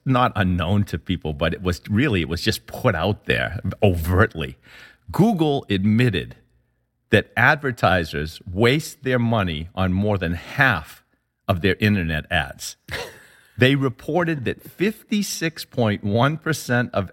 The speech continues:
ads served on the internet are never even, quote unquote, in view, which they define as being on the screen for one second or more. <laughs> Now, here's the thing. So, so I've been waiting for the backlash,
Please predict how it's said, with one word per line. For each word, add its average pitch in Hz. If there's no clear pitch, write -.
ads 110
served 123
on 151
the 151
internet 104
are 92
never 123
even, 107
quote 127
unquote, 98
in 101
view, 87
which 107
they 113
define 117
as 87
being 104
on 135
the 156
screen 117
for 92
one 107
second 117
or 95
more. 85
<laughs> -
Now, 139
here's 151
the 185
thing. 107
So, 143
so 156
I've 156
been 151
waiting 196
for 165
the 117
backlash, -